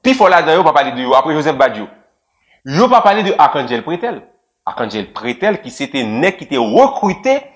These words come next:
tout Kolonbyen yo pou C T U Miami. Ki genyen, e, ki yo, e, e, Gabriel Pérez, lè Kolonbi, men lè Etazini, lè Arcangel Pretel. Li menm tou, son ansyen enfòmatè, D I A, C I A, et cetera.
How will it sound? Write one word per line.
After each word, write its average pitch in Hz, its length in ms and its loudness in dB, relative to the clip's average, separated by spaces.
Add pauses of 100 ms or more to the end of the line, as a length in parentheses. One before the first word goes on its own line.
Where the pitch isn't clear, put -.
(240)
tout 277 240 0
Kolonbyen 175 460 4
yo 185 100 2
pou - 160 -16
C 202 160 -8
T 151 120 -8 (120)
U 160 60 -6
Miami. 135 400 -2 (840)
Ki 165 160 -6
genyen, 180 320 4
e, 151 460 2
ki 170 100 -2
yo, 180 80 4
e, 151 380 0
e, 147 160 -2 (260)
Gabriel 147 400 2
Pérez, 135 320 0
lè 131 160 0
Kolonbi, 139 380 -2 (260)
men 143 120 0
lè 139 120 0
Etazini, 139 320 -2
lè 135 240 -2
Arcangel 127 400 2
Pretel. 165 240 -2
Li 202 80 4
menm 254 160 4
tou, 269 220 2 (420)
son 214 240 2
ansyen 202 400 0
enfòmatè, 175 480 2 (160)
D 139 80 -8
I 160 400 2
A, 175 80 2
C 165 160 -2
I 160 80 0
A, 151 80 4
et - 80 -14
cetera. 104 320 -6